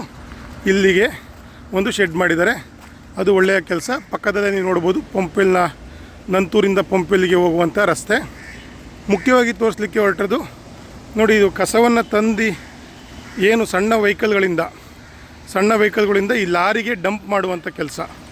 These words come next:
ಈ ಲಾರಿಗೆ ಡಂಪ್ ಮಾಡುವಾಗ ಏನಾಗ್ತದೆ, ಇಲ್ಲಿ ಕಸಗಳು ಫುಲ್ಲು ಬೀಳ್ತಾ ಇದೆ. ಆ ಬೀಳ್ತಾ ಇರುವಂಥದ್ದು ಏನಾಗ್ತದೆ,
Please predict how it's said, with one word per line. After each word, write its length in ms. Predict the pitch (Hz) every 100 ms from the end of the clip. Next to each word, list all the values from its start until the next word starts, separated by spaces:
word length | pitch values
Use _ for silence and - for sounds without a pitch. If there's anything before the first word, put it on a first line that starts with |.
| - - - - - -
ಈ 80 | 208
ಲಾರಿಗೆ 400 | 196 185 226 226
ಡಂಪ್ 260 | 196 208 214
ಮಾಡುವಾಗ 300 | 214 214 196
ಏನಾಗ್ತದೆ, 480 | 196 185 196 233
ಇಲ್ಲಿ 160 | 208 196
ಕಸಗಳು 580 | - 175 208 220 202 220
ಫುಲ್ಲು 320 | - 196 226 - - - - - - 165
ಬೀಳ್ತಾ 300 | 190 233 208
ಇದೆ. 320 | 170 139 - - - - - -
ಆ 80 | 196
ಬೀಳ್ತಾ 380 | 165 185 233 -
ಇರುವಂಥದ್ದು 440 | 240 220 220 190
ಏನಾಗ್ತದೆ, 640 | 202 196 175 202 262 - -